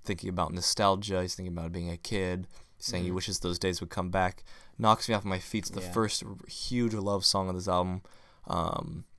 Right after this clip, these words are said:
Speaker 1: and that song just feels like summer and spring. Th-, that song feels like falling lo-, in love with someone, in my opinion.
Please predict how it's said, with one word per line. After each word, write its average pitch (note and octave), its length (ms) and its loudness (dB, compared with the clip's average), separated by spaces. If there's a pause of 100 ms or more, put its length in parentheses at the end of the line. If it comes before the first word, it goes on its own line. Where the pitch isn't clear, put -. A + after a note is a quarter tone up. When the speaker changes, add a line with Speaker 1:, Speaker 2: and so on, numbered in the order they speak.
(260)
Speaker 1:
and G#2+ 120 -6
that G#2 160 4
song F#2 260 2
just F2 200 -2
feels E2+ 280 -2
like E2+ 160 -2 (100)
summer F2+ 440 0
and E2+ 120 0
spring. F2 480 -2
Th-, - 180 -4 (100)
that C3 180 4
song F3 380 4 (440)
feels C#3+ 360 4
like F2+ 180 0
falling F2+ 380 -6
lo-, E2+ 140 -10 (140)
in G#2 160 0
love F2+ 200 2
with D#2+ 80 -8
someone, - 260 -8
in - 100 -10
my G2 120 -8
opinion. F#2+ 340 -6